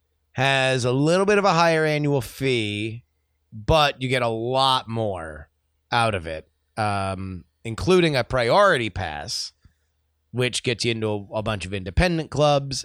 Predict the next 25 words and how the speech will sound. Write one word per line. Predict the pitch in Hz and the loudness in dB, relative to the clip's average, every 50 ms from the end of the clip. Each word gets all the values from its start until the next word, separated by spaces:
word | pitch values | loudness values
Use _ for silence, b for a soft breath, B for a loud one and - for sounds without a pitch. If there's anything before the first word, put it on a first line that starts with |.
| - - | -4 -2
and | 143 151 147 | 0 0 2
also | - 233 277 294 - - 139 117 98 98 101 123 127 - _ _ _ _ _ _ _ _ _ _ _ _ _ _ _ _ _ _ | 2 2 2 2 0 0 0 0 2 0 0 0 -2 -4 _ _ _ _ _ _ _ _ _ _ _ _ _ _ _ _ _ _
priority, | - 151 156 160 170 190 214 220 214 196 196 190 190 185 185 170 - | 2 4 6 6 6 6 6 6 4 4 4 2 2 2 0 0 2
uh, | 165 | 4
uh, | 170 165 165 165 160 160 156 156 151 151 151 147 - 135 147 147 143 143 143 131 | 4 6 6 6 6 6 6 6 6 4 4 2 2 2 2 4 4 4 2 0
priority | - - 151 156 170 185 202 196 196 | 0 2 2 4 4 4 4 2 2
pass | 175 180 175 180 170 - - | 2 2 4 4 2 2 0
also | - 151 170 160 - 196 160 147 | 2 2 2 2 2 2 2 2
apparently | 135 - - 151 185 220 220 165 143 165 160 147 139 139 117 - _ _ _ _ _ _ _ _ _ _ _ _ - | 2 0 -2 -2 -2 -2 -2 -2 -2 -2 -2 0 0 -2 -2 -4 _ _ _ _ _ _ _ _ _ _ _ _ -8
just | 117 104 156 180 170 - 127 | -2 0 0 0 0 0 0
gets | 131 165 185 175 - - | 0 0 0 0 0 0
you, | 175 | 2
like, | 160 147 131 127 120 - - - - _ _ _ _ _ _ _ - | 2 2 2 2 0 -2 -6 -14 -20 _ _ _ _ _ _ _ -2
a | 127 127 120 | -2 -2 0
two | - - 175 185 170 | 0 0 2 2 2
hundred | 151 165 175 156 160 143 131 | 2 2 2 2 0 2 2
dollar | 135 139 147 147 147 139 | 2 2 2 2 2 0
bar | 117 98 - 113 123 135 139 | 0 0 0 0 2 0 0
tab | 123 - 131 143 143 147 135 | -2 -2 0 2 2 2 0
at, | 139 135 - | -2 -4 -2
like, | 113 117 120 117 - - | -2 -2 -2 -2 -6 -8
random | 98 98 120 127 135 135 139 139 135 127 | -6 -4 -2 -2 -2 -2 -2 -2 -2 -2
airport | 123 127 135 120 - - 127 131 123 110 101 | -2 -2 -2 -2 0 0 0 0 -2 -2 -2
bars | 113 113 117 123 127 131 131 131 131 - - - _ _ _ _ _ _ _ _ _ _ _ _ _ | 0 0 2 0 0 0 -2 -2 -4 -6 -10 -12 _ _ _ _ _ _ _ _ _ _ _ _ _
when | - 117 123 123 123 120 120 120 120 117 117 113 107 | -6 -2 0 0 2 0 0 -2 -4 -6 -6 -8 -8